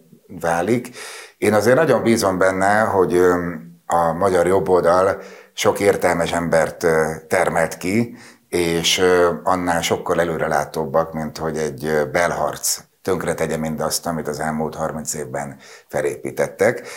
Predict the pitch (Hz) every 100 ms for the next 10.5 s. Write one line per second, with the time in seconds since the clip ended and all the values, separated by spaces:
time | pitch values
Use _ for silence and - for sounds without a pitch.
0 | - - 82 85 170 120 113 120 135 165
1 | - 113 101 95 90 85 85 82 92 80
2 | 82 80 78 90 110 - - - 95 107
3 | 104 98 95 90 87 90 87 85 101 101
4 | 95 87 82 - - 120 101 - 95 95
5 | 90 92 85 85 85 87 85 92 107 104
6 | 95 87 87 78 - 85 - 87 78 76
7 | 90 80 80 76 - - - - - _
8 | 92 82 95 92 87 80 90 82 - -
9 | 95 85 - 85 82 76 - - 104 90
10 | 85 73 85 85 85